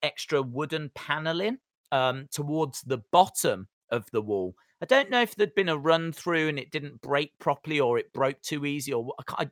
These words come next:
I, genuinely, I, I, I don't know, but, um, I know they reinforced it, which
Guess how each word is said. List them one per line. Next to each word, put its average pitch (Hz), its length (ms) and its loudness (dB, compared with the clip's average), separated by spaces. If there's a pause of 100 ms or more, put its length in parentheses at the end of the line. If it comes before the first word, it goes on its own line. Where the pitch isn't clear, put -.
I, - 40 -10 (100)
genuinely, 165 500 -2
I, 113 120 2 (160)
I, 120 200 2
I 123 60 2
don't 143 240 6
know, 160 180 6 (520)
but, 147 260 8
um, 147 280 4
I 156 100 4
know 151 680 4
they 131 160 4
reinforced 123 760 -2
it, 147 100 -2 (420)
which 160 360 0